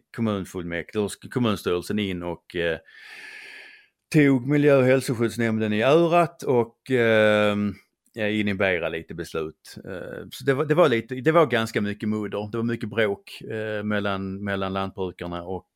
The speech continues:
och, eh, kommunen. Eh, eftersom farsan var ordförande,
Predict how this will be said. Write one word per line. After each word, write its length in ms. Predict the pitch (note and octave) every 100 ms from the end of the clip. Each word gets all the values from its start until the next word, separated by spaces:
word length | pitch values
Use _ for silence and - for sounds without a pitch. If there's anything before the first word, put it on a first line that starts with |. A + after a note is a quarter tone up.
| -
och, 400 | G2 F2+ _ -
eh, 640 | F2+ E2+ E2+ E2+ E2 D#2+
kommunen. 640 | D#2+ G2+ G2+ F#2+ F2 E2+ F2 _ _ _ _ _ _ _ _ - - - - - _ _
Eh, 380 | - A#2+ A#2 A2+ A#2
eftersom 320 | A#2 A#2+ A#2+
farsan 380 | C3 B2 C3 G#2+
var 100 | A2
ordförande, 720 | A2+ A2 A#2 G#2 F#2+ F#2+